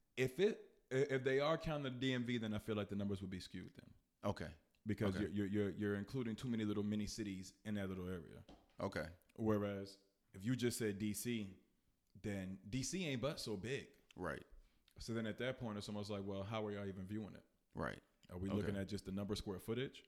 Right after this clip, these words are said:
Speaker 2: Mm-hmm.
Speaker 1: Or h-, how do you count the bugs?
Speaker 2: Mm. How do you count the
Speaker 1: I, I, I
Speaker 2: bugs?
Speaker 1: don't know.
Speaker 2: How do you, how do, eh, that's a
Speaker 1: <laughs>
Speaker 2: good question.
Speaker 1: Like, how, how do you
Speaker 2: That's a
Speaker 1: count
Speaker 2: good
Speaker 1: the
Speaker 2: question.
Speaker 1: bugs
Speaker 2: How
Speaker 1: so
Speaker 2: do
Speaker 1: that
Speaker 2: you
Speaker 1: we know
Speaker 2: count
Speaker 1: that
Speaker 2: the bugs? How, how do
Speaker 1: I'm
Speaker 2: you
Speaker 1: the most infested.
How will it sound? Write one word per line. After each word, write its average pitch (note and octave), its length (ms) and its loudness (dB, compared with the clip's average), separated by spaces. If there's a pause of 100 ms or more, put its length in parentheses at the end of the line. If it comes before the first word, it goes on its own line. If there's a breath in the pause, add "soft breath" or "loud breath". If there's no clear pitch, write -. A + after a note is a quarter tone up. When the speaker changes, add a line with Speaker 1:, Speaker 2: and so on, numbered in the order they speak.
(100)
Speaker 2:
Mm-hmm. G2 840 0
Speaker 1:
Or F#2+ 260 0 (400)
h-, - 60 -12 (120)
how B2+ 160 -2
do C#3+ 60 2
you C3+ 100 0
count C3 240 -4
the G2+ 60 -10
bugs? G#2 220 -2
Speaker 2:
Mm. A2 520 2 (1300)
How G#3 100 -4
do D#3 120 2
you G#3+ 140 0
count - 220 -8
the A2 80 -4 (100)
Speaker 1:
I, - 40 -2
I, - 20 -2
I - 40 0
Speaker 2:
bugs? - 260 -4
Speaker 1:
don't B3+ 80 -6
know. C3+ 60 -2 (120)
Speaker 2:
How A4+ 140 8 (120)
do G#4 140 12
you, G#4+ 100 -4 (300 loud breath)
how A#4 200 6
do, A#4+ 100 4 (600 loud breath)
eh, B3 40 -4 (380)
that's - 180 6
a G#4+ 40 10
Speaker 1:
<laughs> G4 80 10
Speaker 2:
good G4 100 10
question. D#3 380 10
Speaker 1:
Like, D3 180 2
how, D3 80 2
how D#3 40 2
do C#3+ 180 -4
you - 20 0
Speaker 2:
That's D#4+ 180 12
a G4 40 12
Speaker 1:
count F#4+ 40 10
Speaker 2:
good - 20 -
Speaker 1:
the C#4 40 0
Speaker 2:
question. E4+ 240 10
Speaker 1:
bugs D3+ 60 4
Speaker 2:
How G3 60 10
Speaker 1:
so C4 40 12
Speaker 2:
do D#4+ 60 10
Speaker 1:
that C4 60 6
Speaker 2:
you C4 60 8
Speaker 1:
we - 60 6
know B3 60 10
Speaker 2:
count A#3+ 100 6
Speaker 1:
that G#3+ 100 8
Speaker 2:
the A#3 140 6
bugs? B3+ 200 0
How, D#3+ 220 2
how F#3 140 0
do F#3 80 -2
Speaker 1:
I'm C3 100 0
Speaker 2:
you B2 60 0
Speaker 1:
the A2 60 2
most A2 280 2
infested. G2+ 480 -10